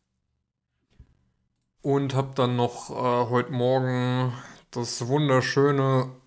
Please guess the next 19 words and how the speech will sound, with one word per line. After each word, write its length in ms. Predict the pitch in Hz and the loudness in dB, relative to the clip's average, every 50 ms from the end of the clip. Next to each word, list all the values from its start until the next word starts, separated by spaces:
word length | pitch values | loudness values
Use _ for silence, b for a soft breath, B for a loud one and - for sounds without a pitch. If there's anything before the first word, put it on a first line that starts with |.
| _ - | _ -6
uah, 340 | - 151 139 123 123 127 123 123 B B B B | -4 -2 -2 0 2 2 2 2 B B B B
Seahawks-Spiel 760 | B - - - 151 147 135 147 139 139 - - - 156 151 151 | B -8 -6 -2 -2 0 0 0 -2 -2 -6 -6 -2 0 0 2
nachgeholt. 680 | 143 143 143 135 135 - 151 139 139 143 151 147 - - - _ _ _ _ _ _ _ _ _ _ _ _ _ _ _ _ _ _ _ _ _ _ _ _ _ _ _ _ _ _ - | 2 2 0 -2 -2 -4 -2 0 2 2 0 -2 -4 -10 -20 _ _ _ _ _ _ _ _ _ _ _ _ _ _ _ _ _ _ _ _ _ _ _ _ _ _ _ _ _ _ -14
Und, 340 | 175 147 131 127 127 127 131 | -10 -6 -4 -4 -4 -6 -6
äh, 220 | - 139 135 127 123 | -6 -4 -4 -2 -2
hatte 180 | 127 123 123 | -2 -4 -4
mir 200 | 117 120 120 120 | -4 -4 -4 -4
Freitagmorgen 760 | 120 - 127 120 120 117 123 113 - - 117 120 120 117 113 | -2 0 0 0 0 0 -2 -4 -4 -2 -2 -2 -2 -2 -4
schon 380 | - - - 113 113 117 120 - | -6 -4 -4 -4 -4 -4 -8 -6
Eagles, 480 | - 123 120 113 120 117 113 - - - | -4 -4 -2 -2 -2 -2 -2 -4 -6 -6
Giants, 640 | - 123 120 117 117 117 117 113 - - - - - - _ - | -2 -2 0 0 0 -2 -4 -4 -4 -6 -6 -10 -14 -20 _ -10
was, 420 | 123 120 120 - - - - - | -6 -6 -4 -4 -4 -4 -4 -4
äh, 360 | 135 120 113 117 117 110 110 110 B B B B _ - | -2 -2 -2 -2 -2 -4 -6 -10 B B B B _ -8
qualitativ 960 | - - 131 120 123 120 - 127 120 - - 123 123 120 - - - - - b b b b b b b b b b _ | 0 2 4 4 4 4 4 0 0 2 2 2 2 2 0 -4 -8 -12 -16 b b b b b b b b b b _
auf 160 | _ - - - | _ -8 -2 2
ähnlichem 400 | 127 123 120 120 117 - 131 127 | 2 4 4 2 2 2 2 2
Niveau 400 | 123 120 117 113 117 117 113 110 | 2 2 2 2 2 0 2 2
war, 320 | 110 110 110 110 107 107 B B B B B _ _ _ _ _ _ _ _ | 2 2 2 0 -2 -4 B B B B B _ _ _ _ _ _ _ _
gegeben. 500 | - 127 120 127 120 117 117 120 117 | -12 -6 0 2 4 4 4 2 -2